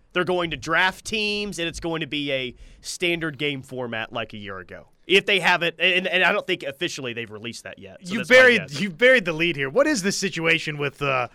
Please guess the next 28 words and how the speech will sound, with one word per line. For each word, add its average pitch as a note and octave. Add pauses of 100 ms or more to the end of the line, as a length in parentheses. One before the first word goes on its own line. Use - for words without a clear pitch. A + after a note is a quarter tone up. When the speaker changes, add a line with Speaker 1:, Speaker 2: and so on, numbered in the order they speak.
(400)
Speaker 2:
the, E3+
the D#3
Kris -
Kringle F3
thing C#3+
that D3
Ryan D3+
Day's D3
got B2+
going C3+
on? B2 (320)
Speaker 1:
I F3+
don't A#3
know, G#3+
but F#3
I've F3+
never F#3
seen F#3+
him C#3+
with, D3+
without, D3
like, C3
just C3+
a B2 (480)
red D3
face, A#2+
you C3+
know? C#3+